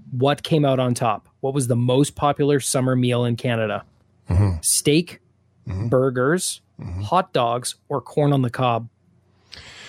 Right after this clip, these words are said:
Speaker 2: Okay, two thousand ten, the economics in two thousand ten weren't great.
Speaker 1: <laughs> Nope.
Speaker 2: Uh, um, so, uh, apparently the internet only goes back so far here. And so what came out on top? If it was a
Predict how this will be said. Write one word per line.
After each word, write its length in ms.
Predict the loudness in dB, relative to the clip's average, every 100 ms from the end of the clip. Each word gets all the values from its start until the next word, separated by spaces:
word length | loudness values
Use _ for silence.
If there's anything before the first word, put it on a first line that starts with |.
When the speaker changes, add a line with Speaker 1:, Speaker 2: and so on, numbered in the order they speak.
| -18 -18 -2
Speaker 2:
Okay, 180 | 2 2
two 180 | 2 0
thousand 360 | 0 -4 -6
ten, 460 | -4 -2 -2 -2 -2
the 120 | -2
economics 440 | 0 0 0 0 0
in 60 |
two 120 | -2 0
thousand 260 | 0 -2
ten 280 | 0 2 2
weren't 300 | 2 0 -2
great. 520 | -2 0 -2 -6 -12 -14
Speaker 1:
<laughs> 40 | -18 -20 -20 -20 -20 -18 -10 -8 -4 0
Nope. 240 | 2 0 -2 -6
Speaker 2:
Uh, 120 | -6 -6 _ 2
um, 420 | 4 4 2 -2
so, 680 | -2 2 4 4 2 -2 -4
uh, 340 | -2 2 2 0 -4
apparently 520 | -4 0 0 0 -2
the 140 | 0 2
internet 360 | 2 2 -2 -6 -4
only 200 | 0 2
goes 200 | 2 2
back 240 | 4 2
so 160 | 2 0
far 240 | 4 4
here. 140 | 4 2
And 100 | 2
so 140 | 2
what 180 | 2 0
came 180 | 0 0
out 120 | 2
on 140 | 0 0
top? 300 | 0 0 0
If 140 | 0
it 60 | 2
was 200 | 4 4
a 260 | 4 4